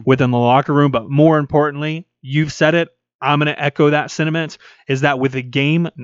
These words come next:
I'm not talking for the nine, with a game on the line, there is no other quarterback that I would want to put the ball in the hands of in order to win that game. When we look at Brock Purdy and you're talking about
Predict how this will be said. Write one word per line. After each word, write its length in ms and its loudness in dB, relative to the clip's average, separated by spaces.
I'm 220 0
not 200 0
talking 280 0
for 200 2
the 120 -2
nine, 360 0
with 180 0
a 60 0
game 560 0
on 220 2
the 80 2
line, 480 0
there 180 2
is 160 -6
no 340 4
other 240 -2
quarterback 600 0
that 120 -2
I 140 -2
would 160 0
want 240 -6
to 80 -12
put 140 -6
the 80 -6
ball 340 2
in 220 0
the 100 -4
hands 320 -6
of 280 -8
in 100 -4
order 300 0
to 120 -4
win 180 -4
that 200 -12
game. 260 -6
When 180 4
we 160 6
look 200 2
at 100 -2
Brock 260 0
Purdy 340 0
and 120 -4
you're 140 -2
talking 280 0
about 300 -2